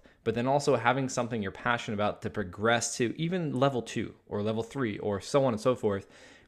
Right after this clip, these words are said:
it teaches you these mindset fundamentals of getting up, trying again, delayed gratification, and working towards something that you see in your mind that is not yet in the external reality that,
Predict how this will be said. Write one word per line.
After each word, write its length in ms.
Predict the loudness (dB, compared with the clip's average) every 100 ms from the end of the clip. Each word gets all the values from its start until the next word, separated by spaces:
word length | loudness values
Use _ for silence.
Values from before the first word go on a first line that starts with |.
| _
it 180 | -4 -4
teaches 440 | -4 -4 0 0 2
you 180 | 0 2
these 300 | -2 -2 -4
mindset 640 | -2 0 0 0 -2 -2
fundamentals 760 | -2 -2 0 -2 -2 -2 -4 -4
of 220 | -6 -2
getting 260 | 0 0 -2
up, 100 | -2
trying 280 | 0 0
again, 520 | 0 0 0 0 -4 -4
delayed 440 | -4 0 2 0
gratification, 920 | 0 0 0 -6 -2 -2 0 -4 -6 -8 -16 -18 -6
and 160 | -2 2
working 300 | 2 2 0
towards 260 | 2 2
something 340 | 0 -2 0 -2
that 160 | -2
you 60 | -6
see 200 | -2 0
in 80 | 0
your 80 | 2
mind 360 | 2 2 2
that 100 | 0
is 100 | 0
not 280 | 0 0 -4
yet 440 | -4 -2 -2 -6 -8
in 360 | -6 -4 -6
the 300 | -8 -8 -8
external 400 | -8 -8 -6 -4 -4
reality 480 | -4 -2 -4 -6
that, 260 | -6 -10